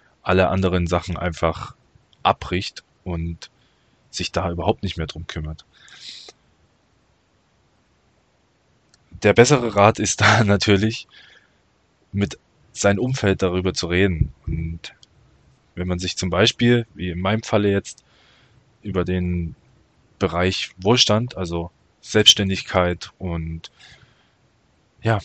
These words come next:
einfach Geld nebenher verdienen auch und, äh, das ganze Thema befasst,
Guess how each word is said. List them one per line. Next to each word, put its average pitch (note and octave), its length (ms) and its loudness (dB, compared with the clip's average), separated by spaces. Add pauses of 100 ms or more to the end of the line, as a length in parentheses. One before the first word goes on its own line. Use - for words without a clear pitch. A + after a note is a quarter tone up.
(480)
einfach G2+ 320 -6 (760)
Geld A#2 280 4
nebenher G2+ 460 2
verdienen C3 480 -2
auch A#2 400 -4 (100)
und, F#2 580 -4 (220)
äh, F#2 300 -6
das - 180 -12
ganze G2 320 -6
Thema G2+ 480 0
befasst, - 560 -2